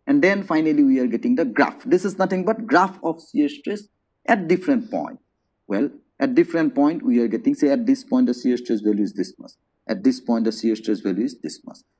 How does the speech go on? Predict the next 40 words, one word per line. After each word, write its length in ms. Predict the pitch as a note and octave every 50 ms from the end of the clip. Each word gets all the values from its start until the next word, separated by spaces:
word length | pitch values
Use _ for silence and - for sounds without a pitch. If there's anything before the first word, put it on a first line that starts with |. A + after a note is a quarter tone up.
| _ _
Like 200 | - D#3 F3 E3
that 120 | F3 D#3+ D#3+
at 140 | D#3 C3
different 380 | B2 E3+ E3 - E3+ D#3+ D3 -
point 280 | C#3+ D3 D3 D3 C#3 -
we 140 | B2+ C3
are 80 | B2+ A#2+
getting 280 | G#2+ A#2 - - B2 A#2+
shear 260 | - - - A2+ A2
stress 280 | - - - G#2+ F#2
value, 460 | F2+ C3+ D#3+ C#3 G#2 G#2 A#2+ - - _ _ _ _ _ _ -
and 300 | - D3 G3 A3+ A3 - _ _ _ _ _
then 180 | C3+ C#3 C3
maximum 640 | B2 E3+ G#3 G3+ - - - B3+ B3 A#3+ A#3+ A3+ G#3+
value 240 | G3 G#3 G3+ G3 G3+
what 300 | G3 F3 F3+ E3+ E3+ F3+
we 140 | E3+ D#3+ D#3
are 100 | C#3+ C3
getting 360 | A#2 D3+ E3 - E3+ D#3+ D3+
at 140 | C#3 B2 A#2
this 160 | C3+ B2+ -
point 380 | - - C3 A#2 A2+ A#2+ - -
is 240 | - A2+ B2+ - -
point 500 | - _ - A#2 A#2+ C#3 F3+ G#3 G3+ - _ _ _ _ _ _ _
nine 480 | - F#2+ G#2+ B2+ D3+ F3 G3+ G#3+ G#3 G3+
seven 560 | G3+ - - C#3+ C3 A#2 A#2+ B2 B2+ A#2+ G#2+
zero 440 | G#2 G#2 G#2 F#2 G2 B2+ D#3+ A#3+ - -
W 460 | - F2+ F2+ E2 E2+ G2 A2 D3+ - - -
Y 320 | - - - C#2+ D#2 - - _ _
S. 140 | - - _ _
W 260 | C3 C#3+ D3 D3+ D3+
means 160 | C#3 B2+ B2 -
this 160 | - A#2+ C3+
is 140 | F3 F3+ - -
omega 420 | - A2+ G#2 G#2 G2+ G2 G2 G2+ F2+
Y 300 | - - D2+ D2+ - -
S, 240 | - A#1 - - _
unit 360 | - A#2+ A#2+ A2+ G#2+ - -
weight 200 | - F2 E2+ -
of 180 | A2+ C#3 C#3+ -